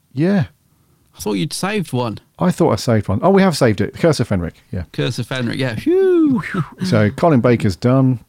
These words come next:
Speaker 1: Davison's done. Pertwee's almost done. Uh, uh, really, it's just Tom Baker to get through.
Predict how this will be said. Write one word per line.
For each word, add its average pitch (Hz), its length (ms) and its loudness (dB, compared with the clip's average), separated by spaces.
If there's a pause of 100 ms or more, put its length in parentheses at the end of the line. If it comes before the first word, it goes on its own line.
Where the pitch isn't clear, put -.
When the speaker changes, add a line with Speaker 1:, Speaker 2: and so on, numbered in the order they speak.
(120)
Speaker 1:
Davison's 117 520 0
done. 113 500 0
Pertwee's 120 420 0
almost 101 360 -2
done. 110 300 0 (760)
Uh, 117 300 2 (200)
uh, 143 80 -2
really, 131 280 4
it's 120 120 -2
just - 160 -2
Tom 101 200 0
Baker 98 260 -4
to 107 160 -6
get - 180 -10
through. 95 200 -6